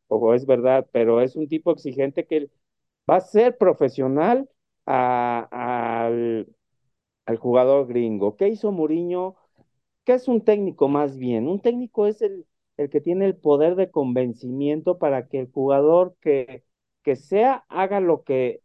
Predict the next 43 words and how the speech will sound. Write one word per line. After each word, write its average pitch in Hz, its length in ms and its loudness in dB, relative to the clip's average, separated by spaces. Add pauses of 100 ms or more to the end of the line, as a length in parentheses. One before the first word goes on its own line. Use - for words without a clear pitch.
lo 127 260 -4
que - 60 -4
el 131 120 -2
técnico 156 360 -4
le 123 40 -2
está 120 200 -8
pidiendo. 123 320 -6
¿Y 139 40 -16
qué 226 100 2
hizo 233 200 -2
Mourinho 202 340 -2
cuando 165 220 -4
fue 180 140 -6
campeón 175 300 -6
con 170 140 -6
el 151 120 -6
Inter 165 200 -6
de 147 100 -4
Milán? 160 340 -6 (480)
Puso 247 320 2
a 202 60 4
Eto'o 247 260 2
de 233 100 2
lateral 208 400 4
derecho 220 400 2
y 233 60 0
lo 208 180 0
convenció 202 720 -2
de 247 140 -4
que 208 100 -8
tenía 214 300 -6
que 220 100 -4
jugar 208 260 -2
de 214 80 0
lateral 196 480 -4
derecho, 202 540 -8 (300)
y 208 120 4
así 214 280 2
fue 240 200 2
campeón 220 440 2
de 220 100 2
la 214 160 2
Champions. 214 680 -6